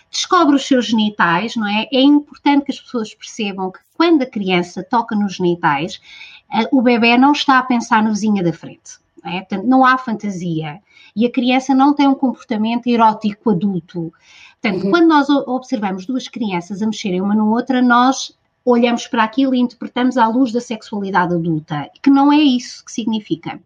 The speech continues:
Speaker 1: não é? A criança, ela tem necessidade de conhecer o seu corpo e tem conhecida-, necessidade de conhecer o do, o, o do outro. Muitas crianças, quando estão com os pais, existe uma altura do desenvolvimento em que a criança começa a perceber que existem corpos diferentes dos dela e ela quer ver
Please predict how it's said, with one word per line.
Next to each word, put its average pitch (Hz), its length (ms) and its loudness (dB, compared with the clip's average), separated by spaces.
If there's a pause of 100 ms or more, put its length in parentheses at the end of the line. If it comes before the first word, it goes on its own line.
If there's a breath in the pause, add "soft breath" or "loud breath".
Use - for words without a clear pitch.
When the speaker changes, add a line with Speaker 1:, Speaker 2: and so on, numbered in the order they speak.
(100)
Speaker 1:
não - 120 -6
é? 269 140 -4 (440 loud breath)
A 233 80 0
criança, 214 760 0
ela 202 220 0
tem 370 240 -2
necessidade 220 520 0
de - 40 -18
conhecer 214 340 -4
o 208 40 -2
seu 226 200 -8
corpo 403 300 -6
e - 20 -12
tem 330 160 2
conhecida-, 277 600 2
necessidade 247 580 2
de - 40 -8
conhecer 247 280 0
o 214 60 -2
do, 170 380 0
o, 214 540 -4
o 233 40 2
do 202 140 4
outro. 160 320 0 (540 loud breath)
Muitas 294 320 4
crianças, 269 720 0 (300)
quando 226 200 -2
estão 208 220 -2
com 220 100 -4
os - 140 -4
pais, 226 420 2
existe 220 360 -2
uma 202 120 2
altura 185 340 -2
do 185 100 -8
desenvolvimento 185 760 0
em 311 80 6
que 277 80 -2
a 254 40 -8
criança 214 380 0
começa 208 280 0
a 185 40 0
perceber 208 280 -6
que 208 100 -4
existem 185 320 -2
corpos 208 380 0
diferentes 185 480 -2
dos 190 180 -4
dela 180 580 2
e 226 120 2
ela 208 160 2
quer 370 260 0
ver 170 320 -2